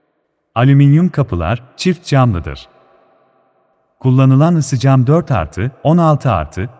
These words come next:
dört konfor camdır. Oldukça kullanışlı ve dayanıklıdır. Toplam altmış adet P V C pencere değişimi yapılmıştır.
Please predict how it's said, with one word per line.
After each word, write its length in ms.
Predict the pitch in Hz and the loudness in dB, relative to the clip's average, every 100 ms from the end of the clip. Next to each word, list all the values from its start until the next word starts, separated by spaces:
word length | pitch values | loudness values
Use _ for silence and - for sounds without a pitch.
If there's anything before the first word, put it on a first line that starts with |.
| 101 | -2
dört 320 | 139 175 - | 0 0 -4
konfor 440 | - 156 143 135 110 | -2 -2 0 -2 -2
camdır. 540 | 98 80 71 71 - _ _ _ _ _ _ _ _ _ _ _ _ _ | -4 -6 -6 -12 -16 _ _ _ _ _ _ _ _ _ _ _ _ _
Oldukça 520 | 117 131 123 131 - | -2 0 0 -2 -4
kullanışlı 640 | 175 151 143 139 127 - 170 | -4 0 2 2 0 -2 -2
ve 140 | 170 | 0
dayanıklıdır. 720 | 139 127 98 - 82 73 - - _ _ _ _ _ _ _ _ _ _ _ _ | 0 0 -2 -6 -10 -10 -14 -20 _ _ _ _ _ _ _ _ _ _ _ _
Toplam 440 | - 127 - 156 160 | -4 -4 0 0 2
altmış 420 | 135 123 147 - | 0 0 -4 -2
adet 340 | 135 139 - | -2 -2 -2
P 100 | 131 | -4
V 60 | 117 | -4
C 180 | 120 131 | -2 -6
pencere 540 | 123 131 131 165 175 | -2 0 0 0 0
değişimi 400 | 160 156 - 151 | 0 0 0 0
yapılmıştır. 720 | 131 95 80 80 - 76 69 | 0 -2 -6 -8 -8 -12 -14